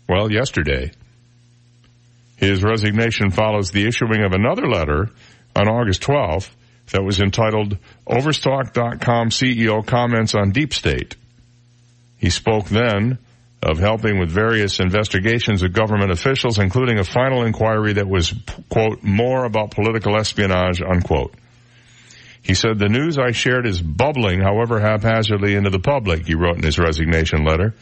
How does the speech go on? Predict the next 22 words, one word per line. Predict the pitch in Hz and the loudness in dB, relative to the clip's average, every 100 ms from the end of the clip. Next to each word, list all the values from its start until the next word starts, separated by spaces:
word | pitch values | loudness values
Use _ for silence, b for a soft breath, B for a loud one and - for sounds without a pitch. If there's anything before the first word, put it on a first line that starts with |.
| B B B B B | B B B B B
"Thus, | 113 131 151 - - B B B | 0 0 0 -6 -10 B B B
while | - 101 | -2 0
I | 104 | 0
believe | 101 120 143 | 0 0 0
that | 113 104 | 0 0
I | 101 | 0
did | 120 | 0
what | 127 120 | 0 -2
was | 107 98 | 0 2
necessary | 120 - 113 117 110 | 0 0 0 0 0
for | 107 | 0
the | 87 | 0
good | 87 123 | 0 0
of | 101 | -2
the | |
country, | 90 120 120 131 127 | 0 0 0 -2 -2
for | 90 | -2
the | 87 | 0
good | 117 127 | 0 0
of | |
the | 95 | -2
firm, | - 131 135 135 | 0 0 2 0